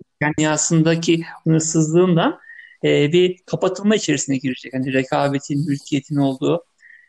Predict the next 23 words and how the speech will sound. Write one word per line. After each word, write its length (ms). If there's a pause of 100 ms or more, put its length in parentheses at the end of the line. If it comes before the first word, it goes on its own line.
(160)
e, 160
bir 100
dünya 300
içerisine 460
girecek. 540 (340)
Bunlara 340
katlanamayacağını 920
düşünüyor. 480 (380)
E, 120
"Arabaya 640 (400)
sahip 320
olmayacağım." 500
diyor. 160
"Araba 220
bana 160
sahip 340
olacak." 340 (140)
diyor 260
örneğin. 240 (440)
E, 200
bu, 140
bu 160
daraltılmışlıktan, 1080